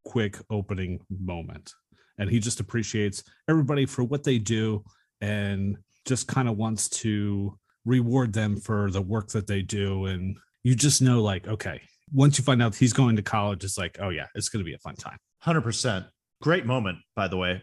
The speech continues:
Speaker 2: It's really funny when he's talking to that cop and he's like, "Yeah, go make some kids."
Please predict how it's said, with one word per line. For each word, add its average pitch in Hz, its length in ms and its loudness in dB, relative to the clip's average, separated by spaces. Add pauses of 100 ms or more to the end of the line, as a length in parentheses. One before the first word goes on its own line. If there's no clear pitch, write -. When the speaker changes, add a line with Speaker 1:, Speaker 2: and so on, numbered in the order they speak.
(160)
Speaker 2:
It's 123 200 0
really 131 300 4
funny 104 300 0
when 95 160 -2
he's 92 140 -2
talking 90 320 -2
to 92 80 -2
that 87 180 -6
cop 90 260 -2
and 80 80 -8
he's 85 140 -4
like, 90 180 -2
"Yeah, 135 140 2 (160)
go 127 100 -4
make 127 200 0
some - 180 -4
kids." - 420 -6